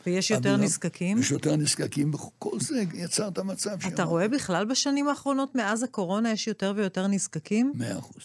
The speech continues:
Speaker 1: יותר נזקקים.
Speaker 2: מאה אחוז.
Speaker 1: אז בוא נתקדם ברשותך, זה
Speaker 2: כן.
Speaker 1: בתולדותיו של אבא שלך.
Speaker 2: כן.
Speaker 1: שהיה אדם מאוד מיוחד.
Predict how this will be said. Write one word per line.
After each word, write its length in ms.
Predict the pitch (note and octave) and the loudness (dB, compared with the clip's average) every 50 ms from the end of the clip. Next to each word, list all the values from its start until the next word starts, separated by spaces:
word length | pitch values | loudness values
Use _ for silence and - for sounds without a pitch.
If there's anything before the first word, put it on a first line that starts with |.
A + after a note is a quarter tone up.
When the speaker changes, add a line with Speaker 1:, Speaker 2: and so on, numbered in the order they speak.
| - - | -4 -4
Speaker 1:
יותר 280 | D3+ - - G#3 G#3 | -4 0 2 2 4
נזקקים. 420 | G#3 G#3 - - - E3+ C#3+ A#2 A#2+ | 4 2 2 2 -2 -4 -2 -2 0
Speaker 2:
מאה 180 | - D#3 D3+ D3+ | 0 0 0 -2
אחוז. 160 | D3 - - - | -4 -8 -10 -8
Speaker 1:
אז 40 | - | 0
בוא 100 | - C4+ | 0 2
נתקדם 400 | D4+ E4 - - C#4+ B3+ B3 B3+ | 2 2 0 0 2 4 4 2
ברשותך, 320 | C4 C4 - A#3+ G#3 - G3+ | 2 2 0 -2 -2 -2 -2
זה 100 | G3+ F3 | -2 -2
Speaker 2:
כן. 60 | D#3+ C3 | -4 -4
Speaker 1:
בתולדותיו 520 | F#3 - F#3+ E3+ F3 F3+ F3 - G3 F#3+ | -4 -4 -4 -2 -2 -4 -2 -2 -4 -4
של 180 | - - G#3 F3+ - | -4 -6 -8 -8 -6
אבא 160 | E3 D#3 D3+ | -6 -6 -6
שלך. 240 | - - - - - _ - _ _ _ | -8 -10 -10 -14 -20 _ -20 _ _ _
Speaker 2:
כן. 140 | - D#3 - - - _ _ _ _ - | -18 -18 -18 -18 -20 _ _ _ _ -12
Speaker 1:
שהיה 320 | - - F#3+ G3 A3+ C4 | -4 -2 0 2 2 2
אדם 240 | C4+ A3+ A#3+ A#3+ A3+ | 2 2 2 2 2
מאוד 220 | A3+ A3 G#3+ G#3 G3 | 2 0 0 0 0
מיוחד. 440 | G#3+ G3+ F3+ - - F3 E3 D#3+ | -2 -2 -2 -6 -8 -10 -8 -10